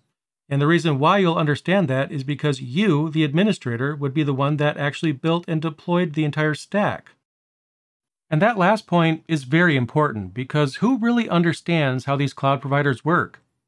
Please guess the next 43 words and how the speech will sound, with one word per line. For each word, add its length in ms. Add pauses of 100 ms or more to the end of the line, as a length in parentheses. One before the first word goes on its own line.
(120)
I 60
mean, 260
sure, 420
you 200
could 160
get 180
certified 540
in 100
something 320
like 260
A 120
W 340
S 300
or 180
Google 300
Cloud, 580
and 340
as 180
part 260
of 100
that, 240
you'll 200
understand 640
a 100
lot 360
about 280
that 180
platform 540
and 100
how 140
to 80
use 300
it, 180 (320)
and 80
also 380
how 180
to 180
deploy 340
resources 800
within 320
that 160
cloud 300
platform. 540